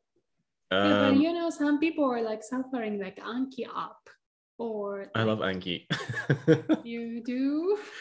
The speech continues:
Speaker 2: Yeah.
Speaker 1: 好きなの？
Speaker 2: I use
Speaker 1: Okay.
Speaker 2: it, I use it a lot for kanji.
Speaker 1: Uh,
Speaker 2: To
Speaker 1: yeah,
Speaker 2: prac-
Speaker 1: yeah. Wani kani or something like that. Yeah.
Speaker 2: Yeah, yeah. So,
Speaker 1: Mm-hmm.
Speaker 2: 'cause I tr-, I practice kanji every day, and Anki is really helpful.
Speaker 1: But,
Speaker 2: Um,
Speaker 1: yeah, so, yeah. Okay,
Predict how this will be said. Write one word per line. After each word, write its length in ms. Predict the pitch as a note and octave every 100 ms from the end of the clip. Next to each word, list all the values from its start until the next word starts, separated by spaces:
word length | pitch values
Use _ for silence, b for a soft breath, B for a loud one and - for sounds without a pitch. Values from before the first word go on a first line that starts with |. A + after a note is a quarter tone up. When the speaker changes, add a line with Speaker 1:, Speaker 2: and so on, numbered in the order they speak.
| B B -
Speaker 2:
Yeah. 300 | G2+ G#2 G2+
Speaker 1:
好 40 |
き 40 | E4+
な 160 | C#4+ A#3
の？ 400 | A#3+ E4+ G4+ - b b C4+
Speaker 2:
I 80 | C#3
use 240 | E3 G3+ A3+
Speaker 1:
Okay. 80 | G3+
Speaker 2:
it, 60 | - -
I 60 |
use 160 | E3+ F#3+
it 100 | G3+
a 40 |
lot 200 | F3 F3
for 100 | F3
kanji. 540 | - D3 D3+ A2+ F#2+ - _ _ _ _ _ _ _
Speaker 1:
Uh, 60 | C4+
Speaker 2:
To 60 | B3+
Speaker 1:
yeah, 80 | A#3+
Speaker 2:
prac- 260 | A#3 A3
Speaker 1:
yeah. 140 | G#3+ G#3
Wani 360 | B3 C#4+ C#4
kani 340 | C4 A#3+ A#3 A3
or 120 | G#3
something 340 | G#3 G3 G3
like 160 | F#3 F#3
that. 160 | - - _ _
Yeah. 360 | G#3+ D3 - -
Speaker 2:
Yeah, 120 | A#2 A2
yeah. 240 | G2 F2 - -
So, 220 | - A2+
Speaker 1:
Mm-hmm. 60 | G#2
Speaker 2:
'cause 100 | A#2+
I 140 | A#2+ B2
tr-, 220 | - -
I 100 | B2 - -
practice 480 | - B2+ A#2+ A#2 - _ -
kanji 360 | A2+ A2+ G2+
every 180 | F#2+ F#2+
day, 280 | F#2 E2+ E2+ -
and 280 | F#2 E2+ - _ -
Anki 200 | F2+ G2
is 160 | F2+ F2+
really 120 | E2
helpful. 460 | F2 - C#2 - _ _ b b b _
Speaker 1:
But, 180 | A#3+ A3
Speaker 2:
Um, 280 | E2 B1+ B1+
Speaker 1:
yeah, 580 | C#4 D#4 B3+ G3 F3+ F#3+
so, 540 | G#3 - A#3+ A3+ A3+ A#3 D4
yeah. 280 | C#4 G#3+ - _ _ -
Okay, 400 | C#4 G#3 A#3